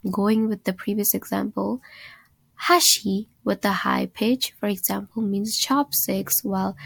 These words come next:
hashi with the low pitch means bridge. Tonal categories are more common in Sinitic languages.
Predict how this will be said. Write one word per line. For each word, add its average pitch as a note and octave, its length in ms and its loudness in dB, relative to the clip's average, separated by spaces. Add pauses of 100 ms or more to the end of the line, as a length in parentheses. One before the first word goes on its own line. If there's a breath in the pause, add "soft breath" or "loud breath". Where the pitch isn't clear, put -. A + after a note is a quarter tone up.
(240 loud breath)
hashi C4 500 2 (560)
with F#3+ 160 -6
the G3 80 -2
low A3+ 220 4
pitch - 520 -6
means G3 540 -4
bridge. - 520 -10 (1800 loud breath)
Tonal F#4+ 280 6
categories B3+ 680 6
are G#3+ 140 0
more G3+ 220 0
common F#3+ 540 -4
in G3+ 100 -6
Sinitic G3 440 -6
languages. G3 600 -6